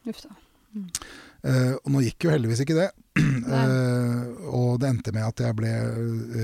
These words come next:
Speaker 2: tvangsinnlagt på akuttpsykiatrisk på Lovisenberg sykehus. Og jeg var ikke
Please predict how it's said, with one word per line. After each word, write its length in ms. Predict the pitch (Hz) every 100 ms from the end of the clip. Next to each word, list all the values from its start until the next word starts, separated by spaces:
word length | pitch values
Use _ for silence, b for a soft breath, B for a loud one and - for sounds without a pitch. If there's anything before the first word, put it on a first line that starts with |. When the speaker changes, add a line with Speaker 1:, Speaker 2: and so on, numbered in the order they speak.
| 110
Speaker 2:
tvangsinnlagt 560 | 107 92 110 120 - -
på 80 | 117 110 110 110 110
akuttpsykiatrisk 800 | 110 117 - - 117 104 147 147
på 80 | 123
Lovisenberg 540 | 110 95 117 170 220 -
sykehus. 540 | - 120 185 294 - - B B B B B B B B - 165
Og 80 | 160
jeg 80 | 156
var 80 | 139
ikke 140 | 160